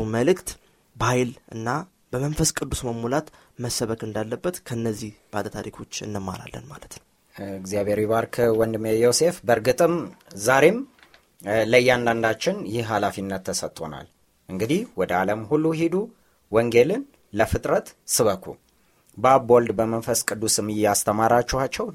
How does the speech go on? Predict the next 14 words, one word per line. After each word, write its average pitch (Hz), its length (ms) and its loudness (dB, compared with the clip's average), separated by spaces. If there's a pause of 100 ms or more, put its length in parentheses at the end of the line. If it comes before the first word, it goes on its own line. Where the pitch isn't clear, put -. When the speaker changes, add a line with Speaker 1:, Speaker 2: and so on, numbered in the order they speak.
Speaker 2:
ደቀ 120 220 0
መዛሙርት 95 520 -4
ያድርጓቸው፣ 78 680 -8 (400)
እኔ 160 160 8 (120)
ደግሞ 131 280 6 (280)
እስከ - 260 0
ዓለም 127 280 2
ፍጻሜ 123 460 -2
ድረስ 220 260 0 (400)
ሁልጊዜም 165 500 4 (360)
ከእናንተ 120 460 0
ጋር 90 240 -2
ነኝ» 87 200 -8
ብሎ 107 160 0